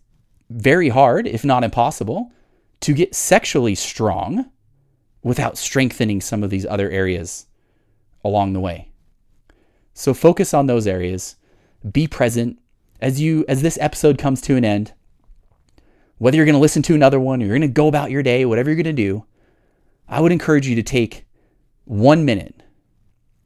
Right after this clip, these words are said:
unless you're actively driving, take one minute, close your eyes,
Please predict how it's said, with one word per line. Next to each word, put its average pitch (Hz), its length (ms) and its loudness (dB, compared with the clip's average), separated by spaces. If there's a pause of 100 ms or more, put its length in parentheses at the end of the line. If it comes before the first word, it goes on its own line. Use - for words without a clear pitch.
unless 113 280 -4
you're 110 100 -4
actively 104 440 -6
driving, 92 440 -4 (920)
take 143 180 0
one 160 260 2
minute, 110 320 -4 (380)
close 151 320 2
your 156 160 2
eyes, 95 460 -4